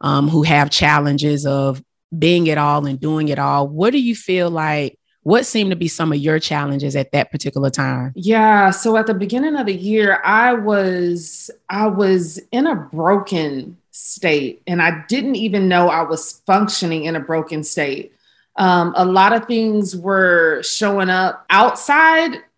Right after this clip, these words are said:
Speaker 2: you know, externally that I didn't, I didn't realize until it was too late. Um, one of those things being a relationship that had ended the year before. Um, and I was just all over the place. My health was also not right.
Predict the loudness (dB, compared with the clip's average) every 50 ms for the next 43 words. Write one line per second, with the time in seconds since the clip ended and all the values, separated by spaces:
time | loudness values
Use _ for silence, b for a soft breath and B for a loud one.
0 | _ -8 -4 -2 0 0 0 0 0 -2 -2 -2 -2 -4 -2 2 2 2 2 2
1 | 0 0 0 0 0 0 2 0 2 2 2 0 2 2 0 0 0 -6 -8 -8
2 | -10 -14 _ _ _ _ -2 0 2 4 4 4 4 2 2 -2 -2 -2 -2 -2
3 | 0 2 2 4 4 4 2 0 -2 -4 -4 -4 -4 -4 -4 -4 -6 -6 -4 -4
4 | -4 -4 -2 0 0 2 2 0 -2 -6 -8 b b b b b b b 0 2
5 | 2 2 2 2 2 4 4 4 6 6 6 4 2 2 0 -2 0 0 2 0
6 | 0 -2 -2 -4 -4 -2 -2 -2 -4 -4 -4 -4 -2 0 0 0 0 -2 -2 -2
7 | -2 -2 -2 -2 0 -2 0 0 -2 -2 -2 -4 -2 0 0 0 -2 -2 -4 -6
8 | -6 -2 0 0 0 0 -2 -4 -4 -2 -2 0 2 2 0 -2 -4 -8 b b
9 | b b b b b b b b 2 4 4 6 6 6 4 4 2 0 0 -2
10 | -4 -6 -6 -6 -4 -2 2 4 4 4 4 2 0 0 -2 0 0 2 2 2
11 | 2 0 -2 -2 -4 -8 -10 -8 -2 0 0 0 2 0 -2 -4 -4 -4 -2 -4
12 | -4 -2 0 2 4 4 4 2 0 -6 -8 -4 -2 -2 -2 0 0 0 0 0
13 | 0 0 0 2 2 0 0 0 0 -2 0 0 -2 -4 -8 -12